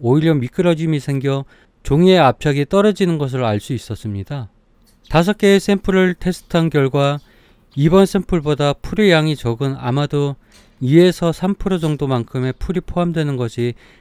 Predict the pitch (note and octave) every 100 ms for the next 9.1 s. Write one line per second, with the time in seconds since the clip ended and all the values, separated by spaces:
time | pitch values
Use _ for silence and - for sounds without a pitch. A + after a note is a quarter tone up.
0 | - - D3+ E3 - B2+ C#3 D3+ F#3 D3+
1 | C3+ - A#2+ A#2 - G2+ - G2 A2+ G2
2 | A2 A#2+ F#2+ _ _ _ _ - G#3+ A3
3 | G3+ A3 G#3 G#3 F#3+ D3+ C#3+ C3+ D3 C#3+
4 | C#3+ _ _ - D3 D#3 F#3 D3+ C3+ D#3+
5 | C#3+ C#3 C3+ - - A#2+ C3 D#3 B2+ A#2
6 | C3 A#2 A2+ - A#2+ G#2+ G2 _ _ _
7 | - G3+ G3+ F3 D3+ D3 D3 A#2 C3 D3+
8 | D#3+ - E3+ E3 E3+ D3 B2+ A#2+ A#2+ B2
9 | B2